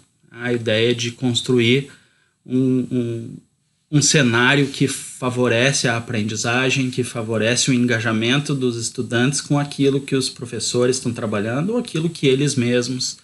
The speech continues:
buscam, ah, explorar, como a, a imagem central que mostra um tapete construído pelas próprias crianças.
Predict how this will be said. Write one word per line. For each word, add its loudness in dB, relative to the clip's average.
buscam, 0
ah, -6
explorar, -2
como 2
a, -6
a 0
imagem 2
central 0
que 0
mostra 0
um 0
tapete -2
construído -2
pelas -6
próprias -4
crianças. -8